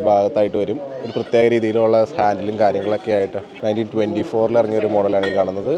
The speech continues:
നയൻറ്റീൻ ട്വൻറ്റി എയ്റ്റിൽ ഇറങ്ങിയ ബി എസ് എയുടെ ഒരു, ആ, ബൈക്കാണ് ഈ കാണുന്നത്. താഴെ ഇതേമാതിരി വേറെ രീതിയിലുള്ള കുറേ ബൈക്കുകൾ കാണാം. പിന്നെ അതുപോലെ തന്നെ ചെറിയ മോഡൽസ് ഇവരിവിടെ വെച്ചിട്ടുണ്ട് ബൈക്കുകളുടെ.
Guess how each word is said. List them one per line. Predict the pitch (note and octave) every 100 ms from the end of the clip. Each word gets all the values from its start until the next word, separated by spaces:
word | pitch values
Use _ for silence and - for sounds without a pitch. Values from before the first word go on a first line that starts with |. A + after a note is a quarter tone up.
| - E3+ E3+ D3+
നയൻറ്റീൻ | - G2+ G#2+ -
ട്വൻറ്റി | G#2 G#2+ A2+ A#2+
എയ്റ്റിൽ | A#2 C3
ഇറങ്ങിയ | A2+ A2+ G#2+
ബി | G2+
എസ് | - G2+
എയുടെ | G2+ G2+
ഒരു, | G#2 G#2+ - - G#2+
ആ, | G2 G2
ബൈക്കാണ് | F#2+ G2+ G2
ഈ | G2
കാണുന്നത്. | F#2 F2+ E2+ E2+ - - - - - - -
താഴെ | G2+ G2+ G#2+
ഇതേമാതിരി | G#2 G#2 G2+ G#2 G2+
വേറെ | G2 G2+
രീതിയിലുള്ള | G#2 G2+ G2 G2+
കുറേ | F#2+
ബൈക്കുകൾ | F#2+ - F#2+ G2
കാണാം. | F#2+ G#2+ D#3+ E3 - - - -
പിന്നെ | - G#2+
അതുപോലെ | G2+ G#2+ G#2
തന്നെ | G#2 -
ചെറിയ | A2 G#2 G#2+ A2
മോഡൽസ് | G2+ G#2 G2+ -
ഇവരിവിടെ | G#2+ G#2 G2
വെച്ചിട്ടുണ്ട് | F#2+ E2+ G2+ G2
ബൈക്കുകളുടെ. | G2 F2 F#2+ E2+ G#2+